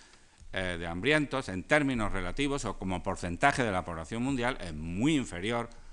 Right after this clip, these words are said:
a la que era hace treinta o cuarenta años. Y esto ha sido así, sin duda, por los éxitos en la producción de alimentos. La técnica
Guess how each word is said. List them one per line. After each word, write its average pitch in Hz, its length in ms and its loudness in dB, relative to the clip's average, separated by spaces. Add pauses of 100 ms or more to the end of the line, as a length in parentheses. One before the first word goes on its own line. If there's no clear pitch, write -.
(260)
a 92 120 -2
la 90 160 -2
que 101 200 2
era 113 260 0
hace 107 300 -2
treinta 98 340 -2
o 90 60 -8
cuarenta 82 420 -6
años. - 220 -10 (1300)
Y 87 120 -2
esto 104 160 -2
ha 98 40 -2
sido 92 220 -4
así, 104 420 -4 (180)
sin 76 260 -8
duda, 139 320 2 (560)
por 92 180 -4
los 87 260 -4
éxitos 113 520 -2
en 98 100 -2
la 92 140 -4
producción 95 420 -4
de 95 60 0
alimentos. 92 560 -4 (960)
La 80 180 -6
técnica 117 720 0